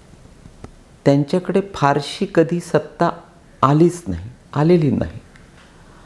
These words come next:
तरीही त्यांनी ज्या पद्धतीनं आपला पक्ष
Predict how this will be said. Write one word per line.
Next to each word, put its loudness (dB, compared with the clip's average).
तरीही 6
त्यांनी 2
ज्या 2
पद्धतीनं 0
आपला 2
पक्ष -2